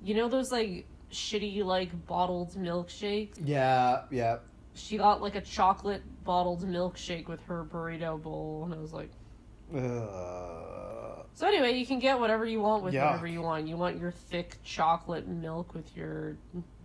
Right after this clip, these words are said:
Speaker 1: bean bowl, that's fine.
Speaker 2: Yeah, do you wanna not feel comfortable all day?
Speaker 1: But yeah, so Bart comes in, he's wearing his, uh, shirt that says, "I got toasted at Flaming Moe's."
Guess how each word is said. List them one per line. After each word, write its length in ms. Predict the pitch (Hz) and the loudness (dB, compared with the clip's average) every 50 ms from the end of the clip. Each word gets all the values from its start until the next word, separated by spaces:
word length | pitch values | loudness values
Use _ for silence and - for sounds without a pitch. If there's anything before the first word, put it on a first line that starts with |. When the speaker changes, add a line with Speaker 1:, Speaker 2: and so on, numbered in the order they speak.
| - - - - - - | -20 -20 -20 -20 -12 -10
Speaker 1:
bean 580 | - 170 165 165 165 165 165 170 170 165 165 160 | -8 -8 -6 -6 -8 -8 -6 -6 -6 -8 -8 -8
bowl, 440 | 165 165 165 170 170 175 175 175 175 | -8 -8 -8 -8 -8 -8 -8 -8 -6
that's 300 | - 92 92 92 - - | -6 -6 -6 -6 -8 -12
fine. 180 | - - 143 135 | -10 -6 0 2
Speaker 2:
Yeah, 440 | 147 139 131 131 135 127 117 107 104 107 110 - - | 4 6 6 6 4 4 2 0 -2 -4 -8 -10 -10
do 80 | - | -8
you 60 | 117 123 | -6 -4
wanna 200 | 123 123 120 117 | -4 -4 -4 -2
not 500 | 117 113 104 101 107 110 110 - - - | -2 -2 -2 0 0 0 -2 -4 -8 -10
feel 140 | - 120 | -10 -10
comfortable 440 | 110 - 117 107 101 - - 135 135 | -8 -8 -8 -10 -10 -10 -6 -4 -4
all 160 | 131 131 131 | -4 -4 -4
day? 260 | 127 139 139 139 143 147 143 - - - - - - - - - - - - - - - | -4 -4 -4 -4 -4 -8 -12 -16 -20 -20 -20 -20 -20 -20 -20 -20 -20 -20 -20 -20 -4 -2
Speaker 1:
But 160 | 196 214 214 | 0 2 6
yeah, 180 | 254 269 233 | 8 8 8
so 200 | 208 - - 208 | 8 6 2 0
Bart 300 | 196 175 196 196 220 208 | 4 6 6 6 4 4
comes 260 | - 240 226 226 202 190 | 0 -2 0 0 0 0
in, 320 | 196 190 190 196 196 185 | 0 0 0 0 -2 -4
he's 200 | 180 196 190 170 | -4 -6 -4 -2
wearing 260 | 180 185 185 190 190 | 0 0 0 0 0
his, 320 | 190 196 190 185 175 - 190 | -2 -2 -4 -4 -2 2 4
uh, 180 | 180 180 175 | 4 4 4
shirt 300 | 175 - - 190 196 190 - | 2 0 -4 -6 -6 -6 -6
that 120 | 165 175 | -8 -8
says, 260 | - 180 180 170 170 - | -6 -6 -6 -6 -4 -2
"I 140 | - 180 | -2 0
got 220 | 175 180 180 175 - | 0 0 0 -2 -4
toasted 520 | - - 196 185 190 185 - - 180 170 | -4 -2 -2 -2 -2 -4 -4 -4 -4 -4
at 120 | 165 - - | -4 -6 -8
Flaming 500 | - - 185 185 180 180 214 214 208 202 | -6 -4 -2 -2 0 0 0 2 2 0
Moe's." 600 | 214 - - - 196 208 214 - - - - | 0 0 0 0 0 0 0 0 -4 -6 -8